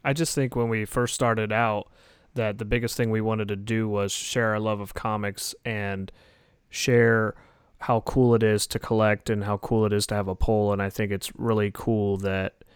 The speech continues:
he's come away from listening to the show and is now doing it again and kinda just re-, renewed his love of collecting. And I just, I really wanted to,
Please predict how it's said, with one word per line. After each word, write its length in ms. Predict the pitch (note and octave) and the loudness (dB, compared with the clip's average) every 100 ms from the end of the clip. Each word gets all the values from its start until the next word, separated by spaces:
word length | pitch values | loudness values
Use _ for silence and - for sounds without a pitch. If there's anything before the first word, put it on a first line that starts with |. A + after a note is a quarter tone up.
| _ _ _ | _ _ _
he's 240 | A#2+ G#2+ | -2 -2
come 220 | - G#2+ | 0 0
away 260 | G#2+ G#2 G2+ | 2 2 0
from 220 | - G#2 | -2 -2
listening 380 | G#2 - G#2+ G2+ | -2 -2 -4 -4
to 120 | - | -4
the 80 | G2+ | -6
show 520 | - A2 G#2 G2+ G2+ - | -4 -2 0 0 -2 -4
and 520 | G2+ G2 G2 F#2+ - _ - | -6 -6 -6 -8 -12 _ -6
is 160 | A2 | -4
now 240 | A2 G2+ G2 | -2 -2 -2
doing 300 | G#2+ G#2 G2+ | -2 -2 -2
it 100 | G2 | -4
again 600 | G2 G2+ G2 F#2+ F#2+ G#2 - _ _ _ _ | -4 -4 -2 -4 -6 -12 -20 _ _ _ _
and 500 | - G#2 G2 G2 G2+ | -4 -2 -2 -4 -6
kinda 240 | - A2+ G2+ | -4 -2 0
just 300 | A2+ G#2+ - | -2 -2 -2
re-, 360 | A2 G#2+ G#2 - - | 0 0 -2 -8 -6
renewed 420 | A#2+ A2 A2 A2+ | -2 0 2 2
his 300 | G#2+ G2 G2 | 2 0 -2
love 580 | G#2+ G#2 G2 F#2+ - - _ - | 0 2 2 0 -6 -16 _ -10
of 200 | G3+ - | -10 -8
collecting. 580 | - G3+ G2+ - G#2 G2+ | -4 0 -2 -2 -4 -4
And 140 | G2 | -2
I 100 | G2 | -4
just, 320 | G2 G#2 - - - - - - | -4 -6 -6 -10 -20 -20 -18 0
I 80 | A2 | 2
really 260 | A2+ A#2+ | 6 6
wanted 300 | A#2 A#2 A2+ | 6 6 4
to, 180 | A2 G#2+ | 2 -4